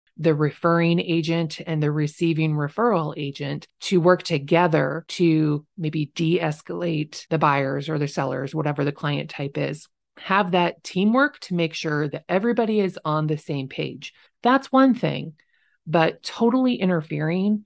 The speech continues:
so that it ends up screwing up your client's experience, mm,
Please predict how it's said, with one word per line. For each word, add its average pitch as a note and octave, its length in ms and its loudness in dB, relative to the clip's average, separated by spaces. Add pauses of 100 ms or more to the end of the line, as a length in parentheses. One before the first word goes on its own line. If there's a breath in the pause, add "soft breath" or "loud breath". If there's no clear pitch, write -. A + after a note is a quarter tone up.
(260)
so E3 240 0
that D3+ 380 2
it D#3+ 120 0
ends D#3 220 0
up D#3 120 -2
screwing D3+ 420 -2
up D3 160 -4
your D3 100 -4
client's C#3 500 -4
experience, F#3 880 -4 (260)
mm, C#4 320 -4